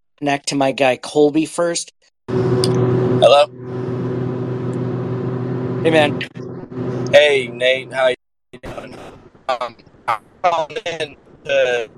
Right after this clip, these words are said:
Speaker 2: um, uh, get a grasp on, uh, what you kinda was the, um, problem with today's game. I felt like it was the defense. I felt like Josh, other than the interception, had a great,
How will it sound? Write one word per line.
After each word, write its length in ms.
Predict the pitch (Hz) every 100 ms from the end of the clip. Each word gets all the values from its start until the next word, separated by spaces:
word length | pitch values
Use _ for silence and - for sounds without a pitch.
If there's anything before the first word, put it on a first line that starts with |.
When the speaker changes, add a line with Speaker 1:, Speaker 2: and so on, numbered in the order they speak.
| - - 127
Speaker 2:
um, 200 | 120 110 110 - - -
uh, 240 | 117 104 - - - 127
get 260 | 147 143
a 40 | 135
grasp 520 | 135 139 139 - - -
on, 140 | 127 - 123 117 117
uh, 220 | 113 110 - - 127
what 280 | 135 135
you 140 | 135 139
kinda 600 | 143 147 139 127 117 - - -
was 200 | 135 135
the, 80 | -
um, 420 | 117 104 - 123 - -
problem 540 | 139 147 151 131 123
with 100 | 123
today's 400 | 120 120 120 120
game. 300 | 127 135 123
I 180 | 110 151
felt 180 | 151 156
like 160 | 135
it 80 | 127
was 120 | 120
the 100 | 127
defense. 640 | - 131 143 131 127 110 98
I 160 | 98 -
felt 240 | 165 147
like 220 | 123 113 - - - -
Josh, 500 | 147 143 147 123 127
other 200 | - 143
than 180 | 139 139
the 140 | 135 135
interception, 640 | 135 127 143 147 - 127
had 160 | 127 123
a 80 |
great, 240 | 127 127